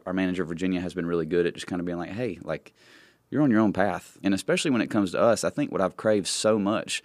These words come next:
it's weird in twenty twenty we didn't work at all, but we worked a ton.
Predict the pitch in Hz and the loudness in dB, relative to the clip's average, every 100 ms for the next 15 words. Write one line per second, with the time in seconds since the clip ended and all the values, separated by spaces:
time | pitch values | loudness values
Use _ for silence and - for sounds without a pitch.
0 | - - _ _ - 117 143 165 123 139 | -12 -20 _ _ -6 2 6 8 6 4
1 | 131 113 113 117 104 101 78 82 95 87 | 2 4 2 4 4 2 2 0 2 2
2 | 87 95 82 78 90 - - 87 90 | 2 2 0 0 -2 -2 -6 -2 -2